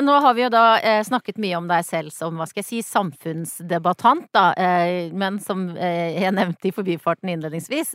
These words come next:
du er jo artist og har vært med i Grand Prix og har en lang artistkarriere bak deg. Så har du vært opptatt med, ja, blant annet da å få barn, eh, og så har det vært lang tid siden du har laget musikk, og det er jo da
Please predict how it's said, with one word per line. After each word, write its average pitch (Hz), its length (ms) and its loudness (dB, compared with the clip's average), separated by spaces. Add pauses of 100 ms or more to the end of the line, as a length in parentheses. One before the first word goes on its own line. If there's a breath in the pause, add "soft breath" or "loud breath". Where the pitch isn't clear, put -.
du 185 140 0
er 151 160 4
jo 247 140 2 (120)
artist - 480 -2
og 175 120 0
har 226 160 6
vært 247 200 -2
med 190 160 -2
i 190 40 -2
Grand 190 260 -2
Prix 233 180 0
og 202 100 4
har 185 160 2
en 185 160 -2
lang 170 240 2
artistkarriere 170 640 -4
bak 156 200 -2
deg. 214 200 2 (380 loud breath)
Så 269 140 0
har 254 140 6
du 214 80 4
vært 208 260 2
opptatt - 380 -2
med, 175 540 2
ja, 285 120 6
blant 233 260 2
annet 185 280 0
da 170 100 4 (320)
å 170 160 -2 (260)
få 160 300 -6
barn, 240 400 4
eh, 185 480 0
og 185 140 -4
så 190 200 -4
har 175 120 2
det 175 160 0
vært 185 80 -6
lang 175 260 0
tid 170 160 -6
siden 170 180 -8
du 185 60 0
har 196 80 0
laget 160 280 -2
musikk, 240 360 -4
og 233 60 0
det 247 100 4
er 196 140 6
jo 208 60 2
da 202 160 6